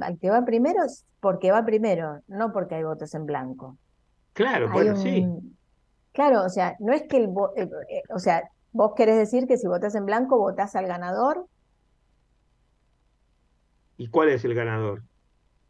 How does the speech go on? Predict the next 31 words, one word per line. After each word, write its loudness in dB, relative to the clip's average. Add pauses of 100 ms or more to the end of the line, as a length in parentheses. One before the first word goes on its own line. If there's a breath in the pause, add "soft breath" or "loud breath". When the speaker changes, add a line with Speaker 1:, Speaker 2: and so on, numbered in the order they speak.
(120)
Speaker 1:
No -8
sabemos, -6 (140)
pero -8
Speaker 2:
Por -2
Speaker 1:
digo, -2
Speaker 2:
eso. -8 (220)
Speaker 1:
eh, -4
Speaker 2:
Por -8
eso. -4
Speaker 1:
si 2
hubiese 4
un 4
empate, 0
hagamos -2
la 2
cuenta -2
con -10
un -4
empate, -2 (460)
en, -8 (340)
dejemos 0
de 2
lado 4
el, 2 (300)
el, -10
las -10
votaciones -6
que -6
se -6
vienen 0
ahora -2